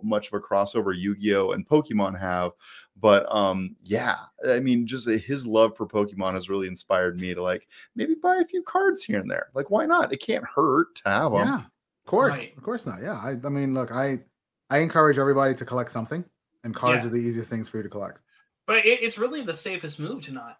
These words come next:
Speaker 3: open 'em up, right?
Speaker 2: Yeah. So,
Speaker 3: So,
Speaker 2: you, you know,
Speaker 3: like,
Speaker 2: somebody
Speaker 3: for
Speaker 2: will open it at some
Speaker 3: investment-wise.
Speaker 2: point. Yeah, somebody
Speaker 3: Right.
Speaker 2: will open it at some point. Doesn't have to be you.
Speaker 3: Doesn't have to be you.
Speaker 2: No.
Speaker 3: You can appreciate it. I have a gold Mario amiibo still in box. I have certain things still in box. There's some things I'm like, "I'm just gonna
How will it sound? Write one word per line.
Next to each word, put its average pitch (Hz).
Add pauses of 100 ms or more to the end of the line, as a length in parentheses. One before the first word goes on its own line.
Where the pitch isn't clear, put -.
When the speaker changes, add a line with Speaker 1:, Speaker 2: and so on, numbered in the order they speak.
Speaker 3:
open 143
'em 117
up, - (220)
right? -
Speaker 2:
Yeah. 185 (840)
So, 196
Speaker 3:
So, 180
Speaker 2:
you, 156 (260)
you 156
know, 165
Speaker 3:
like, 190
Speaker 2:
somebody 185
Speaker 3:
for 175
Speaker 2:
will 175
open 165
it 214
at 151
some 147
Speaker 3:
investment-wise. 123
Speaker 2:
point. 117 (380)
Yeah, 127
somebody 190
Speaker 3:
Right. 175
Speaker 2:
will 165
open 160
it 147
at 127
some 151
point. 160 (120)
Doesn't 160
have 131
to -
be 98
you. 90 (420)
Speaker 3:
Doesn't 214
have 240
to 220
be 208
you. 170 (180)
Speaker 2:
No. 170
Speaker 3:
You 160
can 180
appreciate 170
it. 165
I 180
have 214
a 170 (120)
gold 160
Mario 147
amiibo 135
still 117
in 117
box. -
I 139
have 156
certain 143
things 123
still 123
in 120
box. 113
There's 131
some 135
things 123
I'm 143
like, -
"I'm 107
just -
gonna 147